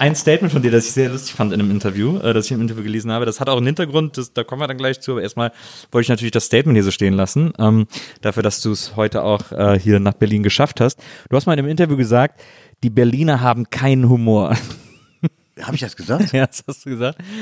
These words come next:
Speaker 1: Aber ich erkläre, es gibt auch einen, äh, völlig
Speaker 2: Quelle,
Speaker 1: logischen
Speaker 2: Quelle,
Speaker 1: Zusammenhang.
Speaker 2: Quelle, Quelle,
Speaker 1: <laughs> Es gibt einen
Speaker 2: Quelle,
Speaker 1: logischen
Speaker 2: Quelle.
Speaker 1: Zusammenhang.
Speaker 2: Hier nicht so ein Facebook-Scheiß, sondern sag mir mal, wo,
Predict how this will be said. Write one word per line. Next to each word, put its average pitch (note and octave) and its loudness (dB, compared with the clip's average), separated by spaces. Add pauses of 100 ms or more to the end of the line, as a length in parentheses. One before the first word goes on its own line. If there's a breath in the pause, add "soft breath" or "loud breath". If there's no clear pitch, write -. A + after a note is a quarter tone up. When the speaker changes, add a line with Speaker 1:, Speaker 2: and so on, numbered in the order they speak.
(140 loud breath)
Speaker 1:
Aber B2 4
ich C#3 4
erkläre, D3+ 4
es A#2+ 2
gibt D#3 0
auch C3 2
einen, C3 0
äh, A2 0
völlig C#3 0 (160)
Speaker 2:
Quelle, A#2+ 0
Speaker 1:
logischen D3+ 6
Speaker 2:
Quelle, D#3 4
Speaker 1:
Zusammenhang. E3+ 6
Speaker 2:
Quelle, - -
Quelle, D3+ 2
Speaker 1:
<laughs> E3 6
Es D#3+ 4
gibt - 2
einen B2 2
Speaker 2:
Quelle, D#3+ 4
Speaker 1:
logischen D#3 2 (180)
Speaker 2:
Quelle. E3 4
Speaker 1:
Zusammenhang. C3+ 0
Speaker 2:
Hier - -2
nicht D3+ 0
so - -2
ein B2+ 0
Facebook-Scheiß, C#3 2
sondern C3 4
sag D#3+ 2
mir A3 4
mal, D#3 4
wo, F3 4